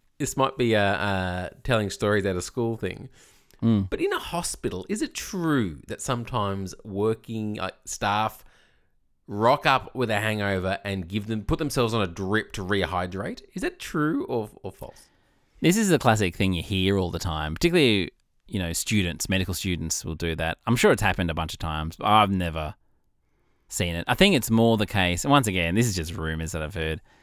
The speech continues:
Speaker 2: is that people would take I V fluids home and they'd do that kind of thing at home.
Speaker 1: Right, okay.
Speaker 2: You'd
Speaker 1: Oh.
Speaker 2: never do it in hospital. I've, you know, and I've never seen it or, or know anyone that's actually done it.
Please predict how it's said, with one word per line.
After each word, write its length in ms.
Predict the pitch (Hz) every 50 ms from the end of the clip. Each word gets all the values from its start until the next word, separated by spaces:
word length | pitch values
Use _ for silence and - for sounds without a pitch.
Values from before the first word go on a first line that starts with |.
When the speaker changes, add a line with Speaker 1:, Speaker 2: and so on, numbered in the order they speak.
| _ _ _ _ _ -
Speaker 2:
is 100 | 95 92
that 160 | 101 90 -
people 460 | - - 95 87 92 85 82 78 - - - - - _ _ - -
would 240 | - 80 78 - - _
take 260 | - 107 90 80 - -
I 140 | 98 92
V 140 | 87 80 82
fluids 360 | 82 - - 92 87 82 78
home 520 | - - 95 95 95 90 85 82 95 135 151 -
and 140 | - - 92 85
they'd 100 | 82 82
do 160 | - 95 85
that 140 | 82 - -
kind 120 | 90 82
of 80 | 78 -
thing 140 | 82 78
at 60 | 82 80
home. 280 | 82 82 87 123 160 - -
Speaker 1:
Right, 540 | - 95 101 95 90 87 80 76 73 76 87
okay. 280 | 87 - - - - -
Speaker 2:
You'd 140 | 117 131 143
Speaker 1:
Oh. 20 |
Speaker 2:
never 240 | 185 185 160 127 110
do 140 | 95 87 80
it 40 | 76
in 60 | 78
hospital. 460 | 87 85 82 - - 85 82 80 85
I've, 180 | 113 131 135 120 -
you 80 | 151
know, 60 | 135 135
and 100 | 143 156
I've 100 | 147 135
never 160 | 110 92 87
seen 280 | - - 82 85 82 78
it 120 | 73 -
or, 220 | 85 85 85 85 85 90 98 101
or 120 | 92 87 87
know 260 | 87 92 95 92 90
anyone 280 | 90 87 85 82 82
that's 120 | 78 80 87
actually 240 | 87 82 - 80 76
done 280 | 73 - 76 82 -
it. 180 | - - -